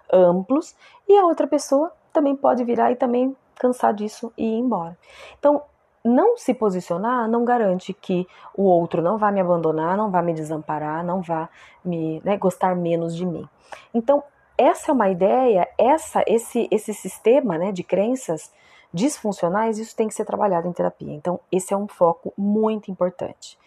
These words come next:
né? Obviamente que nós estamos falando também de autoestima, também estamos, né? Então,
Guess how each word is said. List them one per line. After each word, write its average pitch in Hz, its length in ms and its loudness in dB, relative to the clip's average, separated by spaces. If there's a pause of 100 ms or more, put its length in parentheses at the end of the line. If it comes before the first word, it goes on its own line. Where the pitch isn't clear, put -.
(300)
né? 165 220 -4 (360)
Obviamente 233 800 2
que 233 100 -4
nós 214 220 -2
estamos 202 380 -2
falando 180 340 0
também 175 460 -2
de 160 160 0
autoestima, 156 840 -2 (120)
também 226 380 0
estamos, 156 720 -6 (280)
né? 185 220 -6
Então, 214 340 -2